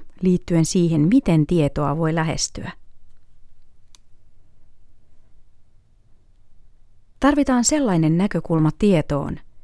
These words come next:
joka tuo yhteen luovuuden ja rationaalisuuden, kvantitatiivisen ja mittaamattoman – älyllisen ja tunneperäisen. Ilman tunnetta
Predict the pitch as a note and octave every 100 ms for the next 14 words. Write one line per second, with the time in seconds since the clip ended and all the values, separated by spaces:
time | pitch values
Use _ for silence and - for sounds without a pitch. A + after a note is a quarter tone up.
0 | - - - - - - F#3 F3 F3+ F3
1 | - G#3 G#3+ - D3+ D3 E3 G3 F#3 F3+
2 | F3+ E3+ E3+ E3+ A3+ A#3 E3 D3+ D3 C#3+
3 | - C#3+ D3 - D#3+ - - - - -
4 | - - F#3 F#3 F#3 F#3 - F3 E3+ E3+
5 | D#3+ D#3+ - - - - - F3 F#3 -
6 | - C#3 D3+ - - D3 D3 - - -
7 | - - - - - G3 A#3 A#3 A3+ G#3+
8 | G#3 G#3 G3 G3 F3+ D3+ - C3 - -
9 | - D#3 - - - - _ - - -
10 | - - - - - - - - - -
11 | - - - - C4+ C4 G3 C#4 C4 E3
12 | D3 -